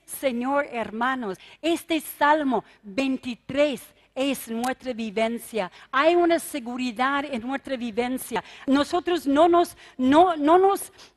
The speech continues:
eh, eh, no ignoramos lo que pasa allá. Pero nosotros sabemos, mi realidad va a ser otra.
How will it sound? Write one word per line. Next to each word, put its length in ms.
eh, 300
eh, 280
no 260
ignoramos 800
lo 120
que 140
pasa 360
allá. 500
Pero 160
nosotros 400
sabemos, 580
mi 320
realidad 760
va 100
a 40
ser 260
otra. 540